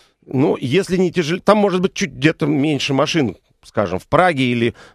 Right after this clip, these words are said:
в Париже, которые сами по себе меньше, чем Москва. Но, а, особенно в историческом центре,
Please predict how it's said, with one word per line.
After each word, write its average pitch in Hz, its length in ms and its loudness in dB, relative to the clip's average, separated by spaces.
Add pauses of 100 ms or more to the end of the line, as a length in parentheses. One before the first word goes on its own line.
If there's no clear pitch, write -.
в 104 480 2
Париже, 151 520 0
которые 135 320 0
сами 156 220 0
по 135 100 -6
себе 180 320 -2
меньше, 113 500 -2 (260)
чем 120 180 -2
Москва. 110 580 0 (420)
Но, 151 500 0
а, 123 280 4
особенно 165 440 0
в 147 60 0
историческом 170 640 -2
центре, 104 520 0